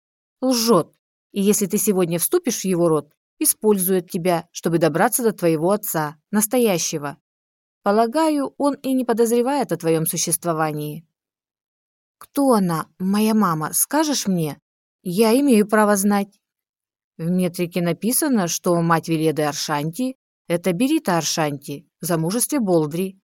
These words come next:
Приставку Тер получила после окончания академии и раскрытия всех трех стихий своего дара". "Она?" Девушка широко распахнула глаза, задумалась.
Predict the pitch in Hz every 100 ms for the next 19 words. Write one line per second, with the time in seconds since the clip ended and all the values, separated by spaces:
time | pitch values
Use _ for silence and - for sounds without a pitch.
0 | _ _ _ _ - 180 - 185 - 170
1 | 233 226 185 175 175 185 180 180 170 185
2 | 180 180 202 185 185 196 254 254 240 165
3 | 143 143 _ 170 170 170 202 220 277 -
4 | 214 214 - 208 - 233 196 180 - 214
5 | 202 208 185 170 160 175 - _ _ _
6 | _ _ _ _ _ _ _ - 160 156
7 | 151 160 247 320 _ _ _ _ _ -
8 | 170 185 170 175 185 175 165 175 170 180
9 | - 170 156 151 180 165 160 156 _ _
10 | _ - 160 196 196 165 156 156 151 -